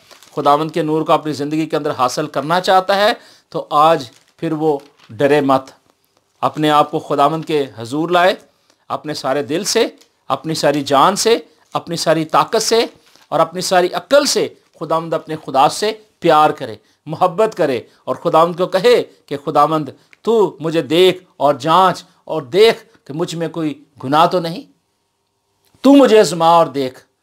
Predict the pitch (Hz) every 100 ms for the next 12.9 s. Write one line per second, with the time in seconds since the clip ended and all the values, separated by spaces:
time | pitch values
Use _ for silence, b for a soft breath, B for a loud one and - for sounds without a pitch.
0 | _ 123 156 139 139 139 123 139 165 156
1 | 156 131 110 _ _ _ _ - 135 139
2 | 160 220 202 147 - _ 123 170 160 165
3 | 139 127 120 - - _ _ _ - 131
4 | - 175 233 220 214 208 151 196 220 220
5 | 165 180 185 180 202 240 165 - _ _
6 | _ _ _ _ _ 147 131 214 254 202
7 | 226 208 220 185 175 175 220 214 202 208
8 | 302 _ _ _ _ _ _ _ - 151
9 | - 156 165 - _ _ 135 147 190 185
10 | 247 180 113 _ _ _ _ _ _ _
11 | _ - 147 151 - 147 147 156 117 -
12 | _ _ _ - 139 147 143 131 110